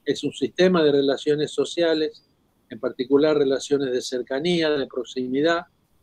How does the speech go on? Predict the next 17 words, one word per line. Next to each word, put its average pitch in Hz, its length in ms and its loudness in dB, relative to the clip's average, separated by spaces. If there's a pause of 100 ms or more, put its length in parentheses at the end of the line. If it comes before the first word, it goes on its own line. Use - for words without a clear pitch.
(400)
donde 131 300 0
puede 170 300 4
surgir 165 500 4
un 139 180 2
sujeto 156 600 2
colectivo 147 580 4
endógeno, 165 640 0 (540)
y 135 100 2
eso 143 200 0
es - 100 -8
en 127 100 -6
buena 135 240 -2
manera, 135 540 0 (260)
eh, 107 220 -6
en 104 120 -14 (520)
buena 139 260 0
medida 139 680 2